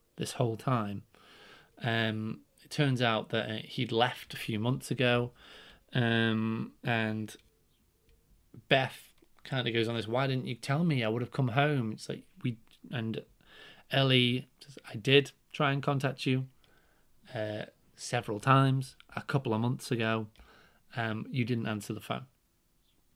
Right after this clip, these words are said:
So we, it's setting up the dynamic between this family. You know, Ellie is having to be a strong, independent mother.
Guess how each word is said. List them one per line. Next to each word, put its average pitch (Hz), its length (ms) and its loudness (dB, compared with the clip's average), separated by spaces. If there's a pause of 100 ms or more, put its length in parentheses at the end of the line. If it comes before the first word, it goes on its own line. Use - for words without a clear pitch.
(560)
So 143 420 6 (100)
we, 135 240 0
it's 156 220 -6
setting 175 320 2
up 156 180 0
the 127 80 0
dynamic 110 640 0
between 110 380 -2
this 107 160 -6
family. 101 400 -6
You 104 80 -10
know, 107 180 -8
Ellie 135 300 0
is 127 140 -2
having 113 260 -2
to 123 100 -12
be 113 100 -2
a 104 60 -4
strong, 120 460 -2
independent 110 540 -6
mother. 127 360 -2